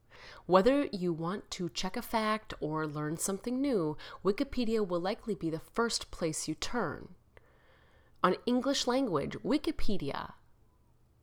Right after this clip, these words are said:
only seventeen point eight percent of all biographies are about women, and women scientists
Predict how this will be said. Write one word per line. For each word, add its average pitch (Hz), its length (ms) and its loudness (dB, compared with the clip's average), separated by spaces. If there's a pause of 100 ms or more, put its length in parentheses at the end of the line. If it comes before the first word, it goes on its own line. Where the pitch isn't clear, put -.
(880)
only 254 460 6 (180)
seventeen 294 720 -2
point - 440 -2
eight - 320 -6 (260)
percent - 720 0 (260)
of 165 120 -2 (120)
all 202 500 4
biographies 151 920 0 (240)
are 151 120 0
about 151 440 0 (340)
women, 151 600 -2 (840)
and 156 160 -2
women 202 260 2
scientists - 1040 -4